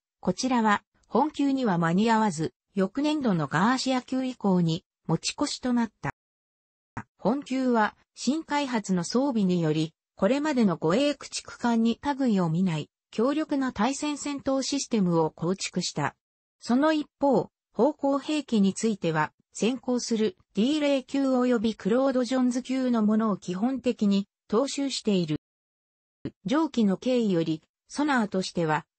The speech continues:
大出力、低周波数のアン、エスキューエスマイナス二十六を、バウドームに収容して搭載した。同ソナーは、極めて大掛かりな装置であり、本級はこれを搭載できる、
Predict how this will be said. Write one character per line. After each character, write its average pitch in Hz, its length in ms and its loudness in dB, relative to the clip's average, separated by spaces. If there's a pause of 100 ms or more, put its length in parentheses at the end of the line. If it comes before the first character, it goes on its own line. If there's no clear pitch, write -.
大 226 180 0
出 - 300 -4
力、 208 400 0 (240)
低 269 220 0
周 277 260 -2
波 277 180 -4
数 240 240 0
の 185 180 4
ア 185 80 2
ン、 165 140 -8 (220)
エ 175 140 0
ス - 100 -6
キ 302 160 -2
ュ 311 140 0
ー - 20 0
エ 302 60 0
ス 220 160 -2
マ 214 140 2
イ 240 40 0
ナ 240 140 0
ス 233 100 -4
二 240 180 2
十 214 220 0
六 160 380 -2
を、 160 120 -4 (240)
バ 170 140 4
ウ 269 60 0
ド 294 160 0
ー 269 40 2
ム 233 120 0
に 170 140 0
収 214 240 -2
容 269 220 -2
し - 100 -10
て 208 140 -4
搭 190 180 -2
載 170 240 -4
し - 100 -10
た。 131 240 -6 (440)
同 277 240 0
ソ 277 180 -2
ナ 226 220 2
ー 170 40 0
は、 165 220 0 (220)
極 247 260 0
め 311 140 -6
て 208 160 0
大 202 80 2
掛 277 180 0
か 262 140 -2
り 202 120 2
な 165 120 2
装 254 180 -2
置 214 300 -2
で 160 160 0
あ 160 100 0
り、 147 180 -4 (220)
本 285 240 0
級 285 240 -4
は 254 140 -2
こ 233 160 -4
れ 262 120 2
を 254 80 0
搭 240 240 0
載 233 260 0
で 208 100 0
き 202 180 -2
る、 160 180 -4